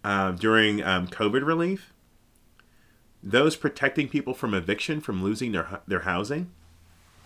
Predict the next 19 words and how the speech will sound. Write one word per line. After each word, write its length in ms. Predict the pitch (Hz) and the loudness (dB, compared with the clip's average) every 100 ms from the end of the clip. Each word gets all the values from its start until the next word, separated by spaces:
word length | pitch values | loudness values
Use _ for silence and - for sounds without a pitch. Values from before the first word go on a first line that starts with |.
| - - - - - - - - - - - - | -20 -20 -20 -20 -20 -20 -20 -20 -20 -20 -20 2
that 200 | 175 190 | 4 4
ended 300 | - 147 139 | 2 2 4
on 180 | 101 85 | 2 -2
Friday, 480 | - 85 82 73 62 - _ _ _ _ | -4 -4 -2 -6 -12 -20 _ _ _ _
the 100 | 101 | -6
twenty-fourth, 600 | - 113 95 - 76 62 - | -4 -2 -2 -4 -12 -12 -18
July 300 | - 104 95 | -2 0 2
twenty-fourth. 680 | 87 - 69 - - - - _ _ _ _ _ _ _ _ _ _ _ - _ _ _ _ _ _ _ | 0 -6 -12 -12 -18 -20 -20 _ _ _ _ _ _ _ _ _ _ _ -20 _ _ _ _ _ _ _
So 160 | - 143 | 2 6
he's 240 | 185 - | 6 4
tweeting 440 | - 180 196 214 | 0 2 4 4
this 220 | 165 120 - | 0 -2 -2
out, 320 | 92 90 67 - _ - - _ _ _ _ _ _ _ _ _ | -2 0 -2 -10 _ -20 -20 _ _ _ _ _ _ _ _ _
knowing 640 | 104 139 180 135 82 85 - _ _ | 0 2 4 4 0 -6 -12 _ _
that 240 | 113 92 | -4 -4
people 300 | - 156 147 | 0 2 2
have 180 | 117 95 | 0 0
lost 320 | 92 107 - | 2 0 0
their, 220 | - 190 | 0 -2